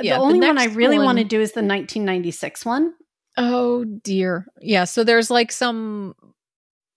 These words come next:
Speaker 1: the next one looks like it comes out of a fairy tale book, the way it's painted. It's got flying fairies and swimming
Speaker 2: It has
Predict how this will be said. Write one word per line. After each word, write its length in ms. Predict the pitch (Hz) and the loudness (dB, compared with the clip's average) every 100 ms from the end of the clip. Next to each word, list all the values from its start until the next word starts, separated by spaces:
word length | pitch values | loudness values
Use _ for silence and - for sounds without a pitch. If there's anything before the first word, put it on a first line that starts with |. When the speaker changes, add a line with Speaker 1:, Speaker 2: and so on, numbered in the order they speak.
| - | -6
Speaker 1:
the 80 | 233 | -2
next 280 | 254 277 | -2 -2
one 120 | 285 240 | -4 -2
looks 200 | 220 214 | -2 -2
like 120 | 202 | -2
it 120 | - | -4
comes 200 | 214 196 | -4 -2
out 140 | 196 | 0
of 80 | 175 | -2
a 40 | 156 | -6
fairy 360 | - 147 156 | -6 -2 -2
tale 280 | 156 160 156 | -2 -2 -2
book, 240 | 160 156 - | -2 -6 -4
the 100 | 165 | -2
way 180 | 156 151 | 0 0
it's 140 | - - | -4 -8
painted. 560 | 175 156 151 156 147 | -6 -6 -6 -4 -4
It's 600 | 147 - - - - - _ _ _ _ _ - - 202 _ _ - | -6 -10 -16 -16 -16 -18 _ _ _ _ _ -20 -20 -20 _ _ -12
got 220 | 170 - | -12 -12
flying 680 | - - 175 156 143 147 151 | -18 -14 -6 -4 -4 -6 -8
fairies 800 | - 170 151 143 143 139 151 - | -6 -4 -2 -4 -4 -6 -8 -10
and 140 | 139 | -12
swimming 400 | - - 185 170 | -8 -6 -4 0
Speaker 2:
It 60 | 233 | 0
has 260 | 233 202 | 2 -2